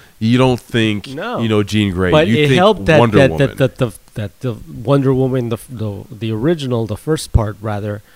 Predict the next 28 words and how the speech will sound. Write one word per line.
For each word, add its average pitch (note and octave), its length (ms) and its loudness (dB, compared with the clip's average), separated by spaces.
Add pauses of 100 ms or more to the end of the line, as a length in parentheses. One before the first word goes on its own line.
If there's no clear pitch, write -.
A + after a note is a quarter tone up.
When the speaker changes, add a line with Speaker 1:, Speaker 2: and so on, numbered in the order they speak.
(340)
Speaker 2:
was A2 600 -4 (100)
so, B2 540 0
it's - 160 -6
such - 200 -8
a A2 120 -12 (100)
gr-, A2 180 -10 (220)
very C#3 400 0
good C3+ 240 -4
film. A#2 440 -8
It G2+ 80 -8
was A2+ 200 -6
so B2+ 160 -6
well C3+ 260 -4
done, B2+ 420 -6
very G#2+ 300 -6
well C#3 200 -4
directed. C#3 680 -8 (280)
Gal A#2+ 240 -8
Gadot C3 260 -2
was D3 140 0
awesome. G2 500 -6 (500)
And A2+ 180 -6
so A#2+ 200 -10
now C#3 520 -4 (480)
you've A2+ 200 -12
got C3 280 -4
the A#2+ 60 -10
sequel, C#3+ 840 -4